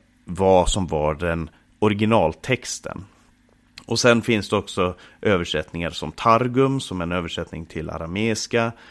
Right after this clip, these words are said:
eh, Peshitta, som är en översättning till syriska. Så problemet för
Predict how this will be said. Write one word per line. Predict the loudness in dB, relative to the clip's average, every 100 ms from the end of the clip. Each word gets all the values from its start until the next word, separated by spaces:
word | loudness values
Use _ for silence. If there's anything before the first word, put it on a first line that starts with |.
| -20 _
eh, | -2 -2
Peshitta, | -2 -6 -2 -2 -2 0 0
som | 0 -6
är | -4
en | -4
översättning | -6 -6 -8 -8 -8 -14
till | -12 -12 -10 -8
syriska. | -8 -4 -4 -6 -8 -8 -10 -14 -18 -20 -20 -18
Så | -2 0 0
problemet | 0 0 2 4 4 4 0 -2 -18 -18
för | -6 2 4 4 2 -2